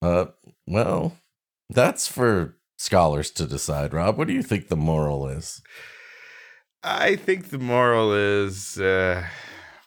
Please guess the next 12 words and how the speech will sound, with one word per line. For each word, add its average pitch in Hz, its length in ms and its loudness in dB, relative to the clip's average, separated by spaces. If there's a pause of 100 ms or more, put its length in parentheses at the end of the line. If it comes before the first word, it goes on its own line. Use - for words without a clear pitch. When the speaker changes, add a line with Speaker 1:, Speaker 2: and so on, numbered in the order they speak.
Speaker 2:
wow. 82 520 -6 (960)
This 165 240 -8
is 254 60 -8
a 233 40 -12
tough 208 300 -2
one 117 180 2
to 92 60 -8
say 147 500 -2 (140)
because, 110 680 0
uh, 110 400 2 (600)
the 92 60 -10
plot 160 640 2